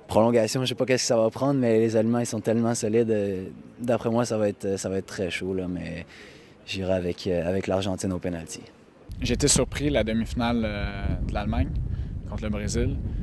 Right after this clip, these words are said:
Speaker 2: Je pensais que l'Allemagne, euh, l'Allemagne allait gagner, ils m'ont quand même impressionné pendant le tournoi. Le Brésil, je trouvais que, qu'il manquait des joueurs, puis au niveau tactique,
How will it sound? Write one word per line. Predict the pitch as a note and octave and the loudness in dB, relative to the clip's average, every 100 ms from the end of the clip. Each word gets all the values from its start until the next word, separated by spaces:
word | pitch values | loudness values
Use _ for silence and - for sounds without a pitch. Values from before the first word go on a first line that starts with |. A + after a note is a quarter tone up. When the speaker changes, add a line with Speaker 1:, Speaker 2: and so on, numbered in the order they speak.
| - - | -6 -8
Speaker 2:
Je | - | -2
pensais | - B2 D#3 | 2 4 4
que | - | 2
l'Allemagne, | A#2+ B2+ B2 | 2 2 0
euh, | A2 G#2 G2 | 0 -2 -2
l'Allemagne | F#2+ G2+ A2 A2+ | -4 -4 -4 -2
allait | G#2+ G2+ | -4 -4
gagner, | G#2 G#2+ A#2+ | -4 -2 0
ils | |
m'ont | B2 G2 F#2+ | 0 0 -2
quand | - | -4
même | G#2+ G#2+ | -2 -2
impressionné | - G#2+ G#2 G#2+ | -4 -4 -2 -2
pendant | A2 G#2+ | -2 -4
le | |
tournoi. | - G#2 G#2 C#3 - - - - - - - | -4 -4 -4 -6 -8 -10 -10 -12 -10 -6 -2
Le | |
Brésil, | A2 A#2 A2 B2+ B2+ | 0 0 2 2 2
je | A2+ | 0
trouvais | - G#2+ A2 | -6 -6 -6
que, | A2 - G#2 G2 G2 | -6 -6 -6 -6 -8
qu'il | - | -6
manquait | G2+ G#2 | -6 -6
des | G#2+ | -6
joueurs, | G#2 G#2+ A2 B2 A2+ - | -6 -4 -2 -2 -4 -8
puis | - G2+ - F#2+ - - - A2 | -10 -10 -10 -10 -8 -8 -8 -4
au | |
niveau | A2 A#2 | -2 -2
tactique, | - G#2+ F2+ - C3 | -2 -4 -4 -6 -6